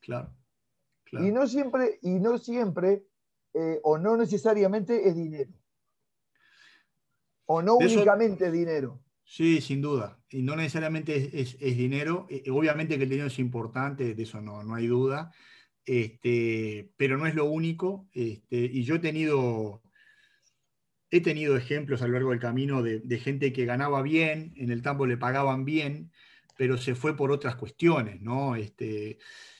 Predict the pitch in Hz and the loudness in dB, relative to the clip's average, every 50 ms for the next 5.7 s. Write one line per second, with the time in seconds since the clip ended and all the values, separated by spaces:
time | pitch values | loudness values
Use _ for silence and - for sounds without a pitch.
0 | _ _ - - 127 123 123 123 123 123 123 123 123 117 120 135 151 156 156 156 | _ _ -8 -4 -2 0 2 0 0 0 0 -2 -2 -2 -2 0 0 0 0 -2
1 | 151 147 143 139 147 139 139 135 131 131 127 120 113 113 113 113 110 - - 127 | -2 -4 -4 -2 0 2 2 2 2 2 0 0 0 -2 -2 -4 -6 -6 -6 -6
2 | 117 - - 117 - 151 139 147 135 131 123 117 - - 107 - - 135 131 127 | -6 -6 -6 -6 -4 -4 -2 -2 -2 -4 -4 -8 -10 -10 -8 -4 -2 0 0 0
3 | 117 107 101 104 101 - 110 107 117 113 117 117 117 120 123 120 120 120 123 123 | 0 -4 -6 -10 -10 -8 -8 -6 -4 -4 -4 -4 -2 -2 -2 -2 -2 0 0 -2
4 | 120 120 123 135 143 135 - 160 151 151 151 160 156 156 - - 165 160 156 139 | -2 -2 -2 -2 -4 -4 -4 -6 -6 -4 -4 -4 -6 -4 -2 0 2 4 4 2
5 | 123 123 120 123 123 120 113 110 101 104 107 117 127 123 | 2 0 0 0 0 -2 -2 -4 -8 -10 -10 -12 -12 -14